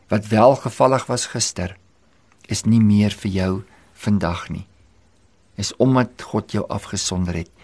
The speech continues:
tot 'n dieper lewe. Dis tyd om dieper in Christus in te beweeg, om meer van jouself neer te lê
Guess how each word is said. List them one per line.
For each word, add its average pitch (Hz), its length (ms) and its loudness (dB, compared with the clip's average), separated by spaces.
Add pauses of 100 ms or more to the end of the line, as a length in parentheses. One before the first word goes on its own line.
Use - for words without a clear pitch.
(260)
tot 117 200 -2
'n 101 120 2
dieper 110 380 -6
lewe. 95 460 -6 (800)
Dis - 180 -2
tyd 113 400 -2 (440)
om 110 200 2
dieper 135 480 0
in 127 160 -4
Christus 110 720 -6 (440)
in 113 180 2
te 101 120 -4
beweeg, 92 560 -8 (520)
om 107 220 4
meer 135 300 4
van 127 200 -4
jouself 120 540 -2
neer 107 320 0
te - 140 -8
lê 95 280 -4